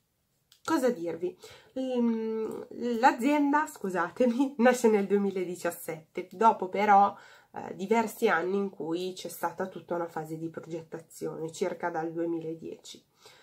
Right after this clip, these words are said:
E, ehm, la mission è quella di avvicinare il consumatore a quella che è la profumeria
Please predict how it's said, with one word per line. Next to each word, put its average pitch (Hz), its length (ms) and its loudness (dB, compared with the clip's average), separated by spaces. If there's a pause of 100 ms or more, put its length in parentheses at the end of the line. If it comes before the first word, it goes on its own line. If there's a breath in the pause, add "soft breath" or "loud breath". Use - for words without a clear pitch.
(340 loud breath)
E, 294 360 0
ehm, 175 720 -10 (120)
la 285 340 2
mission 214 600 0 (300 loud breath)
è 359 160 -2
quella 208 460 2
di 202 260 0
avvicinare 190 680 0
il 180 120 -6
consumatore 214 920 -2
a 233 120 -8
quella 202 300 0
che 202 240 -2
è 190 60 -2
la 196 180 -2
profumeria 214 880 -2